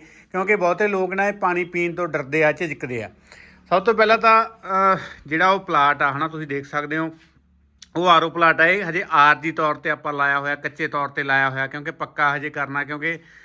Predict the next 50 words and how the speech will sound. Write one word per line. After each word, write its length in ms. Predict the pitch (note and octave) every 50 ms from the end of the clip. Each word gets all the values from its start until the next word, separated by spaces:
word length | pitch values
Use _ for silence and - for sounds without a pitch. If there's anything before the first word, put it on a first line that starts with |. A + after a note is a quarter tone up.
| - - _
ਸੀਜ਼ਨ 360 | - - F#3 F3 E3+ F3 F3
ਆ 140 | E3+ D#3+ D#3
ਗਿਆ 140 | D#3 D#3+ D3+
ਸੀ, 120 | D3 E3+
ਤਾਂ 200 | D3+ E3+ D#3+ D#3+
ਕਰਕੇ 340 | D3 D#3+ D#3 D3+ D#3 E3+ E3
ਜਲਦੀ 360 | C#3 C3+ C#3+ C#3+ D3 C#3+ E3
ਦੇ 100 | D#3 D#3+
ਵਿੱਚ 160 | D#3+ D3+ D#3
ਇਹ 100 | D#3+ E3
ਪਲਾਂਟ 400 | D#3+ D#3+ D#3 C#3+ C#3+ C#3 C#3+ C#3 D3+ D3+ D3+ D3 C#3+ - - _ _ - _ _ - -
ਲਗਾਇਆ 380 | D3+ D#3+ D3+ D3 C#3 B2+ A#2+ A#2
ਗਿਆ। 200 | G#2+ A2+ G#2+ G2+ - _ _ - _ _ _ _
ਸੋ 100 | - G3
ਸਭ 160 | F3+ F#3 F#3+ F#3
ਤੋਂ 140 | - A3
ਪਹਿਲਾਂ 240 | G#3 G#3+ G#3 G3+ G3+
ਤਾਂ 120 | G3 G#3 G#3
ਉਹ 60 | G#3
ਤੁਸੀਂ 240 | G3 G3 G3 F#3+ E3+
ਦੇਖ 180 | D#3+ E3 D#3+
ਸਕਦੇ 340 | D#3 E3+ E3+ E3 E3 D#3+ F3
ਹੋ, 100 | F3+ F3+
ਉਹ 100 | F#3+ F#3
ਪਲਾਂਟ 440 | F#3 - E3+ D#3 D3 D3 D3+ D3 D#3
ਹੈਗਾ 320 | D#3 D#3 D#3 D#3+ E3 D#3+
ਜਿਹੜਾ 260 | D3 D3 D3+ D#3 E3
ਆਰ 160 | E3+ D3 C3+ C3+
ਓ 80 | C#3
ਪਲਾਂਟ 320 | C3+ C#3 C#3+ C3+ C3+ C3+ C#3+
ਆ, 120 | C#3+ D3
ਅਹ, 460 | C#3 C#3+ - _ - D#3+ C#3+ C#3 C3+ C3+
ਜਿਹੜਾ 220 | C3 D3 D3 D#3
ਕਿ 120 | D3+ D#3+
ਟੀ 220 | D#3 D#3+ D#3+ D#3+ D3+
ਡੀ 120 | D3 D#3
ਐਸ 180 | D#3+ D3+ D3+ D3+
ਵਗੈਰਾ 300 | C#3 C3 C3+ C#3+ C#3+ D3
ਉਹ 80 | D3+
ਮੀਟਰ 260 | D3+ D3+ D3 C#3 - C#3+
ਲੱਗੇ 240 | C#3+ C#3 C3 C3
ਹੋਏ 200 | D3 C#3+ C#3+ D3
ਨੇ, 60 | D3 D3+
ਉਹ 80 | D#3
ਸਾਰਾ 260 | D3 - D3 C#3+ D#3
ਕੁਛ 260 | E3 D#3+ E3+ C#3+ C#3 D3
ਜਿਹੜਾ 260 | C3+ A#2+ C#3 C#3+ D3
ਹੈਗਾ 240 | C#3+ C#3+ C3 D#3+ E3
ਉਹ 140 | D#3+ F#3
ਦੱਸਦਾ 420 | F#3 D3+ C#3+ A#2+ G2+ G2+ A#2 A#2